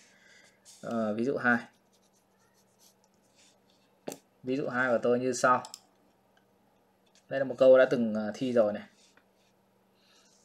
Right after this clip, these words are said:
Bây giờ là mỗi người, à, gửi hàng tháng là một khoản tiền là bằng A. Gửi hàng tháng. Tháng khoản tiền là A.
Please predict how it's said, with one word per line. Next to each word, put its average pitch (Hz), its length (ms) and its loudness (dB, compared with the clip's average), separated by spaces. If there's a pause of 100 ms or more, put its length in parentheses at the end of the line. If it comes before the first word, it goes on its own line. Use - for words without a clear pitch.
(300)
Bây 143 120 0
giờ 143 40 6
là 139 120 4
mỗi 135 200 0
người, 135 380 10
à, 117 320 4 (480)
gửi 113 240 2
hàng 117 200 -2
tháng 113 340 2
là 110 520 2 (140)
một 107 160 -10 (600)
khoản 107 180 -8
tiền 113 160 0
là 110 100 -2
bằng 107 120 -8 (680)
A. 127 320 0 (1500)
Gửi 104 240 -4
hàng 101 180 -10
tháng. 104 340 -8 (2250)
Tháng 107 200 -10
khoản 123 120 -12
tiền 104 160 -4
là 104 60 -4
A. 113 300 0